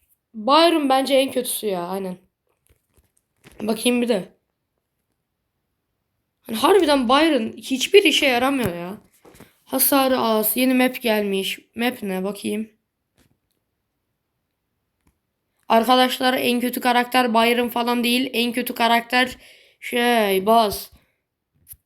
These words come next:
Bu arada Buzz'ın yeni kostümü mükemmel. Hani şu sonraki sezonda gelecek. Yani yarın gelen değil. Ondan sonraki sezonda gelecek. Brawl Pass Plus'ı yalın, yarın, evet, yalın almayı düşünüyorum böyle. Yalın ayakla alacağım.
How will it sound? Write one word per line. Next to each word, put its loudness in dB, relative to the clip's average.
Bu 8
arada 4
Buzz'ın 2
yeni -4
kostümü -4
mükemmel. -2
Hani -4
şu -12
sonraki -2
sezonda -4
gelecek. -6
Yani -2
yarın 4
gelen 2
değil. -4
Ondan -2
sonraki -8
sezonda -8
gelecek. -12
Brawl 2
Pass -4
Plus'ı -6
yalın, -2
yarın, -4
evet, -4
yalın -2
almayı -2
düşünüyorum -8
böyle. -6
Yalın -2
ayakla -2
alacağım. -6